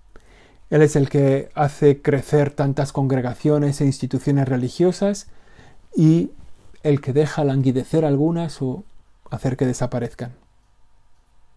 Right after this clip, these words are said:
Señor y dador de vida espiritual, te pedimos que enciendas, empezando por nosotros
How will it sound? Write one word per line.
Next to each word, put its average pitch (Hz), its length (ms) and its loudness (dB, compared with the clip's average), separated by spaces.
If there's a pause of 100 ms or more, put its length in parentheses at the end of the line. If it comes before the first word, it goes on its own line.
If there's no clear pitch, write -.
(1300)
Señor 143 580 0
y 151 80 -2
dador 127 500 -4
de 143 140 -4
vida 123 200 -4
espiritual, 120 600 -10 (1800)
te 143 100 -2
pedimos 127 540 -2
que 123 340 -8
enciendas, 156 800 -4 (140)
empezando 139 420 -2
por 139 180 -2
nosotros 143 680 -4